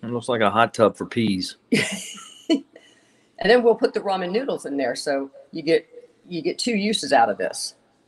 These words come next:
Speaker 2: And if I wasn't cooking ramen noodles in here, if I was just blanching s-,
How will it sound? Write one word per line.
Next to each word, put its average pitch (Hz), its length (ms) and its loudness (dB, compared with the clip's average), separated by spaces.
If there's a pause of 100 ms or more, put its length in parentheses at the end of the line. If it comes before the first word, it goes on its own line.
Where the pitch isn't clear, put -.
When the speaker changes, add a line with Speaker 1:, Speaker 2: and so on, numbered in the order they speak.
(960)
Speaker 2:
And 185 100 4
if 180 140 2
I 233 120 8
wasn't 262 640 2
cooking 233 340 -6
ramen 185 300 -4
noodles 208 580 -6
in 202 120 -4
here, 214 160 0
if - 80 0
I 165 60 6
was 165 180 -2
just 180 260 -8
blanching 190 540 -2
s-, - 200 -14